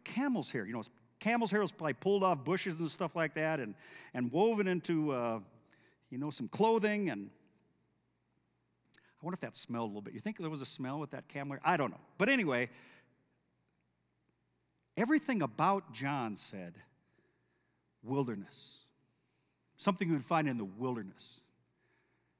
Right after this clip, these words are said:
And he ate locusts and wild honey. Now, I know some people are getting into, uh, eating bugs and stuff like that. I'm not into that yet, but, uh, lo-, you know, honey sounds good.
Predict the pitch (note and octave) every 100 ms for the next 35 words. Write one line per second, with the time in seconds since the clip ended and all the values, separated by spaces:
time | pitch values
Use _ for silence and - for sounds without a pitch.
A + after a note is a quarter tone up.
0 | _ - D#3+ E3+ A#3 E3 G#3+ A3 G3+ F#3+
1 | E3 E3 D3+ D#3 B2+ A#2+ F3 B3 - A3
2 | - G#3 F3 D3 E3 E3 E3 D#3+ D#3 C#3
3 | B2+ A2+ E3 D#3 C3 G2+ C3+ C#3+ C3 A#2+
4 | - B2 A2+ G#2+ A#2 B2 - - - -
5 | _ _ _ _ _ - D3 E3 F3 E3+
6 | F3 F3 E3+ F#3 - - - - - C#3
7 | B2+ - C3+ B2 A#2 G#2 - - - A#2+
8 | G3 F#3+ C#3 B2+ A#3 C4 D#3 A2 A#2 D3